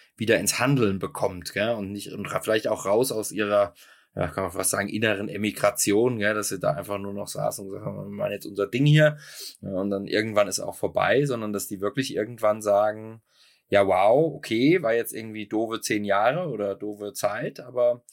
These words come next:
jetzt sind wir wieder voll dabei, ja, und helfen dann auch mit, diese Zukunft, in der man dann vielleicht wieder einen sehr wichtigen,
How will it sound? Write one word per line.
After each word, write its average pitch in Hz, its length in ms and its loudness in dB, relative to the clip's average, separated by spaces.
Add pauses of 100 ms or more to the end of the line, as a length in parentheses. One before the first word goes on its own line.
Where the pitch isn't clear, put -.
(300)
jetzt - 480 -4
sind 143 220 2
wir 127 180 4
wieder 117 400 4
voll 120 440 -4
dabei, 110 600 -2
ja, 107 180 -12
und 117 200 -16
helfen 117 300 -10
dann 107 140 -4
auch 101 160 -8
mit, 117 360 -6
diese 104 220 -16
Zukunft, - 720 -10 (640)
in 104 140 -4
der 110 140 6
man 113 140 2
dann 104 120 -2
vielleicht 104 320 -2
wieder 101 180 -2
einen 98 100 -10
sehr 95 140 -8
wichtigen, 110 580 -6